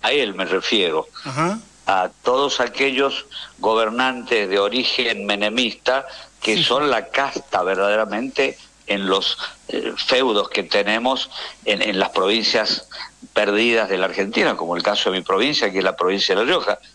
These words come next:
Speaker 1: No vamos a dejar de luchar por eso. ¿Qué quiero, eh, significar? Que amenaza, va, está diciendo que se van a descontar los días de paro. Hemos
Speaker 2: Ujú.
Speaker 1: tenido,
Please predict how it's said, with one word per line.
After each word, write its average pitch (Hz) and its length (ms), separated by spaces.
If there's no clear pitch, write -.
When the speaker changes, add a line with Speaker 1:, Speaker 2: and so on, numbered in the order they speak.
Speaker 1:
No 135 240
vamos 117 400
a 95 40
dejar 98 300
de 104 100
luchar 98 480
por 113 200
eso. 92 360
¿Qué 143 200
quiero, 131 540
eh, 104 120
significar? 110 840
Que 110 540
amenaza, 120 920
va, 123 160
está - 200
diciendo 107 480
que 78 100
se 87 140
van 101 160
a 101 60
descontar 95 460
los 95 140
días 101 220
de 98 80
paro. 107 380
Hemos 143 240
Speaker 2:
Ujú. 160 80
Speaker 1:
tenido, 98 500